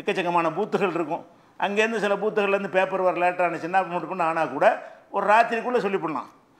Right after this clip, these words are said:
ஆனா குறைஞ்சபட்சம் மறுநாளைக்காவது சொல்லிவிடலாம். என்ன சொல்லலாம், எவ்வளோ ஓட்டு பதிவாச்சுன்னு சொல்லி.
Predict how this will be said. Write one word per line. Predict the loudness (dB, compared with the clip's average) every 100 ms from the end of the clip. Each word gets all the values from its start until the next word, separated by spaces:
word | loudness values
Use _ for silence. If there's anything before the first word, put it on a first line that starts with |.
| -12
ஆனா | -6 -2
குறைஞ்சபட்சம் | 2 2 4 2 0 2
மறுநாளைக்காவது | 2 2 0 2 0 0
சொல்லிவிடலாம். | -2 -2 -8 -10 -20 _ _ _
என்ன | -4 -2
சொல்லலாம், | -2 2 2 2
எவ்வளோ | 2 2 2
ஓட்டு | 2 0 0
பதிவாச்சுன்னு | 0 0 4 2 2 -6
சொல்லி. | -4 -6